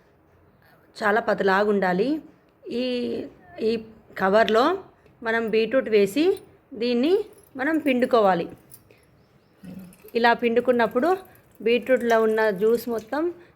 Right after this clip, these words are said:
ఇలా వచ్చేస్తుంది కదా, ఇలా పిండుకొని తీసేసుకోవాలి. మరి ఒట్టిగా పిండుకోరాదు, కొంచెం వాటర్ ఉంటట్టు కొంచెం పిండేసుకోవాలి. ఇలా పిండుకొని ఇదంతా ఇలా సపరేట్గా పెట్టుకోవాలి.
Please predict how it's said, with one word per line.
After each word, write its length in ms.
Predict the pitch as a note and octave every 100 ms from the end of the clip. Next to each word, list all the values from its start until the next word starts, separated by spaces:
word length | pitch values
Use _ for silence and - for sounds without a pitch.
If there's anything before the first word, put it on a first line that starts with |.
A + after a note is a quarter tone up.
| -
ఇలా 180 | A#3+ A3+
వచ్చేస్తుంది 560 | G#3+ A3 A#3 A3 G#3 F#3
కదా, 240 | F#3+ C4 - - - - - A#3
ఇలా 220 | A3 A3 A3
పిండుకొని 420 | A3+ A3 A3 C4 D4+
తీసేసుకోవాలి. 680 | C4 B3 G#3+ G#3+ G3 F#3 F#3
మరి 220 | G3 G3+ B3
ఒట్టిగా 340 | G3 - C4 C4
పిండుకోరాదు, 680 | A#3+ A3 G#3+ G3 F3+ A#3 F4 - - - - -
కొంచెం 420 | - A3+ C4 G#3+ G#3
వాటర్ 300 | G3 G3+ G3+
ఉంటట్టు 380 | G3 F#3 F3+ C#4+ G#3+
కొంచెం 340 | G#3+ G#3 D4 D#4 - - - -
పిండేసుకోవాలి. 720 | B3 G#3 F#3 - F#3 E3+ F3+ - _ -
ఇలా 100 | G#3 G#3+
పిండుకొని 460 | A3 G#3 G#3+ A3+ D#4+ F#4+ - _ _ B3 A3+
ఇదంతా 400 | A3 G3+ G3+ D#4 G#4 - _ _ _ _ - -
ఇలా 200 | A3 D#4 - - _ _ -
సపరేట్గా 440 | G#3 G#3+ G#3 G#3
పెట్టుకోవాలి. 640 | - G#3+ - G3 E3+ D#3+